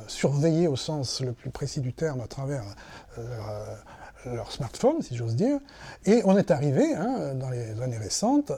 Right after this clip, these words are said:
à récompenser les bons comportements qu'on avait repérés grâce à ces données issues des algorithmes, et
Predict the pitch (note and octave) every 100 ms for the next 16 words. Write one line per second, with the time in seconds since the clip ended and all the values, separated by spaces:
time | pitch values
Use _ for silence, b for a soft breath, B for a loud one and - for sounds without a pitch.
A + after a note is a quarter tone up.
0 | - - G3 - - - C4+ G3+ A3+ F3+
1 | - D3 C3+ F3 E3+ C#3+ C3+ C#3 - D#3
2 | C4 - - _ _ - D3+ D3 C3+ C#3
3 | D3 D3+ C#3+ D3 A#2 C#3 C#3+ - - A2+
4 | A#2+ A2+ G#2 B B - - A#2 B2 C3
5 | B2+ A2 A#2 - - - - _ C3+ C3
6 | - D#3+ A#2+ A2+ A2+ A2+ C3+ C4+ C4+ C#4
7 | B B B - G#3